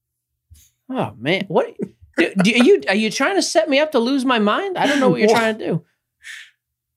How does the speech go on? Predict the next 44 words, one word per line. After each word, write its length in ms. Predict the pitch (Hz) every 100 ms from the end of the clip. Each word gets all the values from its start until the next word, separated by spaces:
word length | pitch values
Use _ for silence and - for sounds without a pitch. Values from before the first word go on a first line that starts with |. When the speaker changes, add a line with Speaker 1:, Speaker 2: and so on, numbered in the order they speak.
| _
Speaker 2:
Did 160 | 208 196
you 100 | 294
have 200 | 381 359
anybody 560 | 339 339 339 339 320
that 260 | 294 285 269
you 160 | 262 262
listened 300 | 277 311 294
to, 180 | 339 320
Mike? 300 | 339 330 - _ _ _ _ _ _ _ _ _ _ _ _ _ _ -
Uh, 500 | 202 202 180 175 160 -
influence? 460 | 190 208 220 233 208
Speaker 1:
I 240 | 285 302 - _ _ - -
Speaker 2:
I 200 | 160 247
have 140 | 254 160
literally 560 | 135 160 180 190 190
broken 580 | 139 120 117 143 165 156
his 220 | 139 127
brain. 580 | 104 98 104 117 98 - _ - _
Speaker 1:
No, 160 | 330 339
Speaker 2:
Like 380 | 285 277 269 285
Speaker 1:
I, 60 | 254
I 40 |
don't 280 | 247 359 370
like 220 | 302 285
to 60 | 247
be 120 | 214
negative 380 | 196 240 214 151
all 200 | 156 415
the 60 | 240
time. 320 | 135 107 147
I'm 120 | 190
try-, 140 | 285 277
Speaker 2:
You 80 | 311
Speaker 1:
I'm 80 | 392
Speaker 2:
don't 180 | 415
Speaker 1:
not 60 | 381
Speaker 2:
have 200 | 403 440
to 60 | 370
be. 120 | 220
Just 280 | 170 277 -
skip 300 | - 311 330
over 380 | 277 330 254
Speaker 1:
I'm 80 |
Speaker 2:
it. 20 | 156